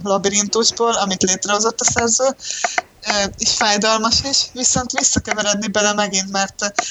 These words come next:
azért a világ nem így, nem ennyire gazdag. Az is nagyon tetszett a háti-, hátulján a könyvnek, hogy, ö, hogy valaki azt írta, hogy ajánlóban, hogy, hogy ez az, amit így a téli estéken egy ilyen hintaszékben a kandalló mellett úgy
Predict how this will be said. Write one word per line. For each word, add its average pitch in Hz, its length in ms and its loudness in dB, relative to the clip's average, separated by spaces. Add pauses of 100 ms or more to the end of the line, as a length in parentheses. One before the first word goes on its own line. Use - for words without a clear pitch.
(180)
azért 190 260 -4
a 208 60 -2
világ 185 340 2
nem 190 160 -4
így, 175 400 -6
nem 185 180 -4
ennyire 175 380 -6
gazdag. 175 520 -4 (360)
Az 247 220 2
is - 100 4
nagyon 208 240 4
tetszett - 400 -6
a 208 140 -4
háti-, 208 360 -4
hátulján 214 360 0
a 180 100 -8
könyvnek, 233 460 -2
hogy, 208 300 -2
ö, 202 100 2 (220)
hogy 214 160 -2
valaki 180 320 0
azt - 220 -6
írta, 185 260 -2
hogy 180 180 0 (380)
ajánlóban, 190 680 2
hogy, 190 200 0 (260)
hogy 196 80 -10
ez 196 200 2
az, - 120 0
amit 180 240 -4
így 180 120 -10
a 185 40 -10
téli 185 280 0
estéken 175 460 -4
egy 175 140 -14
ilyen 180 140 -6
hintaszékben 185 680 -4
a 180 80 -6
kandalló 185 440 0
mellett 180 400 -4
úgy - 200 -4